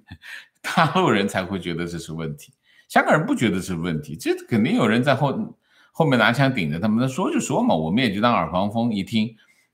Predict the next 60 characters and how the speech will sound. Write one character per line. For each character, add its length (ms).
不 60
必 120
太 200
认 200
真 360
啊。 240
提 160
问， 400
请 140
问 120
王 160
老 140
师， 160
你 160
觉 160
得 80
川 260
普 120
这 160
次 100
会 180
掉 240
链 300
子 80
吗？ 300
嗯， 460
你 120
听 240
了 60
我 100
们 80
的 80
节 220
目 180
吗？ 400
听 160
了 80
我 60
们 80
的 80
节 180
目 100
还 140
问 180
这 80
个 60
问 240
题。 320
观 240
点： 160
上 160
面 100
有 80
人 200
说 180
川 260
普 80
舍 320
不 120
得 160